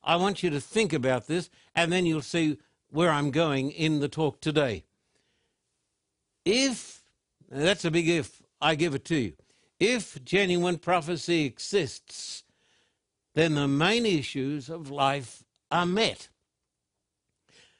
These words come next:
Now, the Bible claims to have genuine prophecy.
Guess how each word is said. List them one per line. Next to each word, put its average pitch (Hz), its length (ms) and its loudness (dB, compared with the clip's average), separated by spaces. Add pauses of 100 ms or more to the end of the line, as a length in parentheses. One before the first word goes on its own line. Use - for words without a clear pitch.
(1040)
Now, 170 200 2
the 151 100 2
Bible 190 460 0
claims 143 640 0
to 170 160 2
have 156 260 0
genuine 143 640 0
prophecy. 147 800 -4